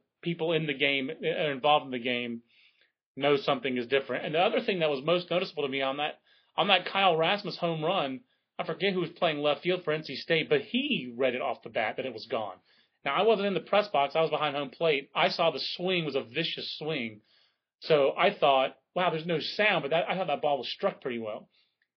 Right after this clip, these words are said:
When I went in the press box about an inning later, guys in the press box all thought that was not a home run off the bat, and that's because of the sound. I'm convinced it was because of the sound.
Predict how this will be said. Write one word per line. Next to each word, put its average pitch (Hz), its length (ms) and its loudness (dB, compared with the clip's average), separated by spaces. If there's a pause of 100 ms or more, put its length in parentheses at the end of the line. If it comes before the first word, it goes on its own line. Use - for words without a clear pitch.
(120)
When 147 120 -2
I 175 40 2
went 214 140 2
in 196 40 0
the 170 60 0
press 202 320 0
box 139 400 0
about 139 180 0
an 139 80 -2
inning 160 220 -2
later, 139 540 0 (580)
guys 190 200 2
in 180 60 -8
the 170 60 0
press 170 240 6
box 143 220 2
all 156 200 4
thought 139 180 2
that 127 140 4
was 120 120 -4
not 127 380 2
a 143 80 -4
home 127 240 -2
run 120 260 -4
off 107 160 -4
the - 80 -10
bat, 101 340 -8
and 131 80 -8
that's 131 160 0
because 160 320 -2
of 156 60 -12
the 165 80 -6
sound. 170 360 -2
I'm 123 120 -6
convinced 143 420 -6
it 135 40 -8
was 123 60 -12
because 131 220 -8
of 123 80 -20
the - 60 -20
sound. 120 440 -6